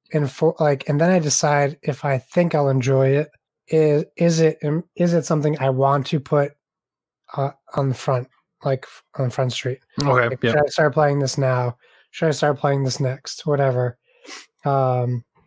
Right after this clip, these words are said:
Speaker 1: so, like, replaying Far Cry five, just a decision I made, uh, that I wanted to grab it at that price, and I started playing it, and I was like, "I'm back in." Like,
Speaker 2: Yep.
Speaker 1: piece of cake, right?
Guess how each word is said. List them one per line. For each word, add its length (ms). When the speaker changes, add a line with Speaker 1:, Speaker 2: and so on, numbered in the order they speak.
Speaker 1:
so, 140
like, 140
replaying 500
Far 200
Cry 160
five, 520
just 320
a 40
decision 480
I 80
made, 440
uh, 260
that 100
I 60
wanted 180
to 60
grab 240
it 40
at 100
that 180
price, 320
and 80
I 40
started 300
playing 300
it, 280
and 100
I 60
was 120
like, 220
"I'm 140
back 280
in." 240
Like, 280
Speaker 2:
Yep. 220
Speaker 1:
piece 200
of 80
cake, 240
right? 180